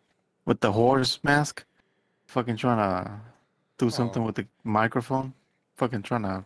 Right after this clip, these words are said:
Speaker 1: I don't know, deep throat or some shit.
Speaker 2: Oh my. All right, we're getting off of the topic.
Speaker 1: <laughs> It's so
Speaker 2: This shit.
Speaker 1: stupid.
Speaker 2: She's getting creative, guys.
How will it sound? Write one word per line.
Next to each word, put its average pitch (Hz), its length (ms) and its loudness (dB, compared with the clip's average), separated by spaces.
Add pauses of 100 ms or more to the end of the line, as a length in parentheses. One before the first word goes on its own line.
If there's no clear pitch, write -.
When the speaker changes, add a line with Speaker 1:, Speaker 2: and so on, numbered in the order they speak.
Speaker 1:
I 120 80 -2
don't 113 120 -6
know, 110 120 -2
deep 107 240 -4
throat 127 180 2
or 123 80 -2
some 131 160 -6
shit. 139 280 -6 (400)
Speaker 2:
Oh 151 300 -6
my. 110 240 -14 (180)
All 135 80 -10
right, 143 260 -2
we're 160 160 -2
getting 113 260 -8
off 95 200 -14
of 98 60 -20
the 98 60 -12
topic. - 540 -8 (140)
Speaker 1:
<laughs> - 120 -14
It's - 120 0
so - 140 2
Speaker 2:
This 151 200 -2
shit. 143 200 0
Speaker 1:
stupid. 123 380 -4
Speaker 2:
She's 131 200 -10
getting 185 260 2
creative, 233 420 4
guys. 208 680 0